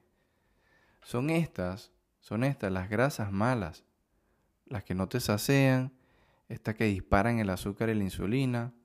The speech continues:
generan adicción, porque, na-, a ver, nadie es adicto al brócoli. Tú no dices, "Ay, me provoca un pedazo de brócoli con mantequilla". No, Tú quieres un pedazo de pan, un trozo,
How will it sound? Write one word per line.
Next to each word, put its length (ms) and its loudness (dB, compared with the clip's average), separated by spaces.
generan 380 -2
adicción, 760 -2
porque, 300 -4
na-, 220 -8
a 120 -2
ver, 160 0
nadie 300 0
es 60 2
adicto 560 -2
al 180 0
brócoli. 480 -2
Tú 120 -6
no 100 0
dices, 400 -2
"Ay, 160 -6
me 120 -8
provoca 300 -8
un 100 -8
pedazo 360 -4
de 80 -2
brócoli 460 -2
con 160 -6
mantequilla". 580 -6
No, 440 0
Tú 80 -6
quieres 240 0
un 140 -2
pedazo 500 2
de 140 4
pan, 560 2
un 120 -10
trozo, 640 2